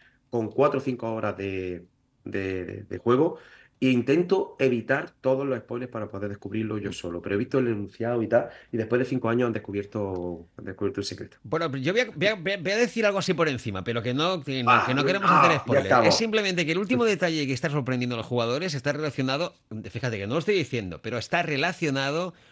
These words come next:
Speaker 2: con la influencia de nuestras acciones en una de las misiones de caza,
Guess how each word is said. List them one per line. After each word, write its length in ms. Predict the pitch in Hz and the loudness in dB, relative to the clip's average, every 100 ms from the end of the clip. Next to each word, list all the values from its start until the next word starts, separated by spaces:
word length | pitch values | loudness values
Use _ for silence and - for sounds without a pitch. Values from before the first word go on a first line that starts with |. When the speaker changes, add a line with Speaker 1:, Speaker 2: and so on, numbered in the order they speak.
| _ - | _ 0
Speaker 2:
con 280 | 151 151 143 | 2 4 4
la 100 | 175 | 2
influencia 800 | 220 - 151 143 160 160 180 170 | 0 0 2 2 0 -2 -2 0
de 160 | 143 131 | 0 -2
nuestras 440 | 135 143 156 143 | -2 -2 -4 -6
acciones 580 | 139 - 123 123 139 - | -6 -2 -2 0 -4 -6
en 160 | 110 110 | -6 -6
una 100 | 131 | -6
de 60 | |
las 160 | 131 123 | -6 -6
misiones 480 | 113 - 110 123 - | -6 -4 -4 -6 -8
de 260 | 101 117 113 | -6 -6 -4
caza, 460 | 120 - 113 110 | -6 -4 -4 -4